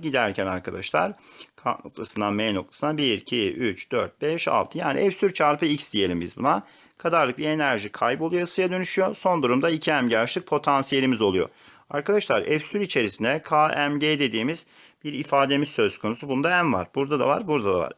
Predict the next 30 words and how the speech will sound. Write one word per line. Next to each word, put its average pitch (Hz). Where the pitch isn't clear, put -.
M'ler 170
birbirlerine 120
götürüldüğü, 165
götürdüğü 131
için 131
M 185
arttığında 123
her 139
taraf 104
artıyor, 117
M 151
azaldığında 107
her 147
taraf 90
azalıyor. 98
Yani 120
M'e 147
bağlı 117
değil. 117
O 165
zaman 160
cisim 147
K 151
noktasından 147
daha 139
büyük 127
kütleli 107
bir 95
kutu 107
bırakırsa 123